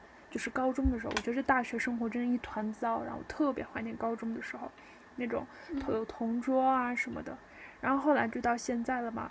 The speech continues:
Speaker 1: 然后特别怀念大学的时候，就感觉一直在往，往回头，回头看，一直在回头看，但是当时的时候还是不珍惜。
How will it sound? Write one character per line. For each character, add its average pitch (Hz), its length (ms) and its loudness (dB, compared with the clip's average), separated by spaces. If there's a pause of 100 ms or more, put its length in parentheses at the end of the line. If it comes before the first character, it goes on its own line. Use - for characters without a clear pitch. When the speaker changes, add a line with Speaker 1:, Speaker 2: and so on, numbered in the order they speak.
(180)
Speaker 1:
然 262 100 2
后 233 80 0 (260)
特 320 140 8
别 247 100 2
怀 254 220 0
念 247 160 0
大 285 180 8
学 277 200 0
的 233 100 2
时 - 160 -6
候， 285 240 -6 (500)
就 - 120 -2
感 262 180 2
觉 247 180 0 (120)
一 285 80 4
直 269 160 2
在 262 200 4 (120)
往， 226 260 2
往 233 220 0
回 233 260 2
头， 233 240 -2
回 233 260 -6
头 233 200 -4
看， 233 280 -6
一 240 140 -4
直 240 80 -12
在 233 140 -4
回 233 180 -6
头 233 240 -10
看， 254 240 -8 (260)
但 262 120 -4
是 262 100 -2
当 247 300 -2
时 - 120 -8
的 233 80 -4
时 233 120 -8
候 240 80 -10
还 - 100 -8
是 226 100 -10
不 226 120 -12
珍 233 280 -8
惜。 - 220 -12